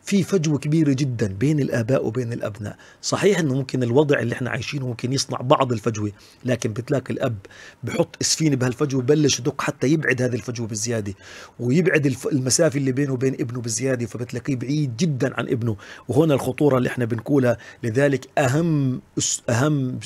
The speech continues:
سبب أو أهم طريق لأي-، كي نعالج مثل هذا الموضوع هو أن نجعل جسور محبة بيننا وبين أولادنا، لغة حوار بيننا وبين أولادنا، إنه نعلمهم إنه أول ما يخطئ الخطأ ما يستمرش، يجي يحكي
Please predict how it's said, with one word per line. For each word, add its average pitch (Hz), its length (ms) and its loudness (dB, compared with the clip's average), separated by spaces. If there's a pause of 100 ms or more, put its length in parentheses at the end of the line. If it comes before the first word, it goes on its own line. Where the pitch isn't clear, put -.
سبب 123 360 2 (360)
أو 139 160 6
أهم 147 400 2 (100)
طريق 139 320 6 (100)
لأي-، 131 380 0 (100)
كي 131 160 0
نعالج 127 440 2
مثل 147 220 2
هذا 135 160 4
الموضوع 131 520 2 (340)
هو 127 80 4
أن 127 240 0
نجعل 117 320 0
جسور 113 360 -4
محبة 107 360 -6
بيننا 104 260 -6
وبين 107 200 -8
أولادنا، 104 420 -14 (320)
لغة 156 280 4
حوار 135 400 4
بيننا 113 260 0
وبين 104 240 -4
أولادنا، 107 400 -6 (400)
إنه 156 160 2
نعلمهم 156 520 4
إنه 139 280 2
أول 196 220 4 (160)
ما 151 120 4
يخطئ 156 320 2
الخطأ 147 340 2
ما 131 120 2
يستمرش، 131 600 2
يجي 151 320 4
يحكي 104 300 -4